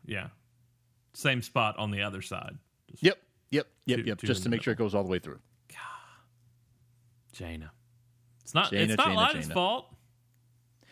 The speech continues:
Speaker 2: It's not. It's not. I mean, she
Speaker 1: Seg or
Speaker 2: but from
Speaker 1: not,
Speaker 2: Jaina's
Speaker 1: it's not Lyta's
Speaker 2: perspective,
Speaker 1: fault.
Speaker 2: Well, from Jaina's perspective, she's like, "If you weren't so stubborn and defending Seg, 'cause I know you're up to something with him,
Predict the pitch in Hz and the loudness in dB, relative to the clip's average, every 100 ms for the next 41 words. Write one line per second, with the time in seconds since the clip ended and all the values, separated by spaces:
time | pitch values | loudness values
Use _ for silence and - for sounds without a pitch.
0 | - - - 240 - 330 226 90 - _ | -20 -2 4 4 4 4 4 2 -4 _
1 | 165 - 202 139 80 - - 131 147 143 | -2 2 4 4 2 -4 -2 2 2 2
2 | - - 160 147 - - 208 262 226 233 | -2 -2 -2 -4 -6 2 2 4 6 6
3 | 202 165 233 254 247 226 220 214 180 175 | 8 6 4 4 4 2 6 6 6 4
4 | 143 92 87 _ _ _ _ _ _ 151 | 2 0 -8 _ _ _ _ _ _ 4
5 | 165 - - 170 143 190 220 - 160 - | 4 4 0 0 4 2 2 0 0 2
6 | 113 120 98 110 110 107 139 196 180 175 | 2 0 -2 0 0 2 2 2 2 0
7 | 170 - 151 127 143 120 120 113 110 104 | 0 2 2 2 2 2 2 0 0 0
8 | - 120 120 107 101 92 - 240 117 92 | 2 2 4 2 2 0 4 4 4 0
9 | 92 101 104 127 156 123 123 131 - 113 | 0 2 4 4 2 2 2 2 0 0
10 | 123 - 110 101 87 76 120 | 2 2 0 0 -2 -4 -8